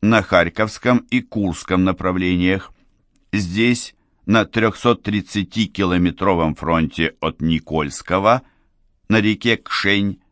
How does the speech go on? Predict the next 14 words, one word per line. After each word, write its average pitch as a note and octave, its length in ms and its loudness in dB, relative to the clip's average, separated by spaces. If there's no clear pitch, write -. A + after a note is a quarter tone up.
до E2+ 260 0
Купянска, G2 920 -2
действовало E3 720 2
не B2+ 180 4
более C#3+ 460 0
пяти A#2 500 0
дивизий E2+ 600 0
противника. D#2 800 -4
В - 100 -4
этих E3+ 280 -2
условиях D#3+ 580 0
было C3+ 220 -2
принято B2 460 0
решение G2 760 -2